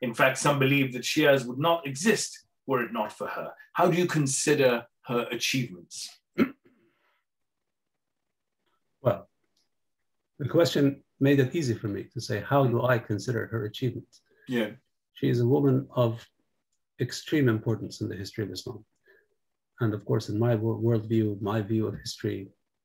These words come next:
Speaker 2: she is, for me and people who come from a similar background as I do, as Sayyida Zainab, as Lady Zainab, not
Speaker 1: Yeah.
Speaker 2: just Zainab. Um, so this is a sim-,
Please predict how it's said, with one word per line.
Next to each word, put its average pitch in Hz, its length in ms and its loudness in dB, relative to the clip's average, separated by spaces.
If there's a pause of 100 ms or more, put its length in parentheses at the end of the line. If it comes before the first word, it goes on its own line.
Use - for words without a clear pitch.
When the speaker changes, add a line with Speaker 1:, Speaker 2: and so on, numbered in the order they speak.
(200)
Speaker 2:
she 110 520 -6
is, 123 420 0 (280)
for 110 160 -2
me 113 440 2 (580)
and 107 200 -2
people 110 460 0
who 107 160 -2
come 107 220 -2
from 104 200 -4
a 98 60 -4
similar 110 360 0
background 104 560 -4 (400)
as 110 220 -6
I 120 120 4
do, 104 400 -4 (640)
as 110 180 -2
Sayyida 113 440 4
Zainab, 92 360 -4 (800)
as 107 180 -4
Lady 117 360 4
Zainab, 95 440 -4 (260)
not 120 160 4
Speaker 1:
Yeah. 117 80 0
Speaker 2:
just 107 300 -2
Zainab. 107 420 -2 (760)
Um, 110 580 -4
so - 160 0
this 180 220 2
is 147 100 -2
a 131 60 2
sim-, 147 260 -2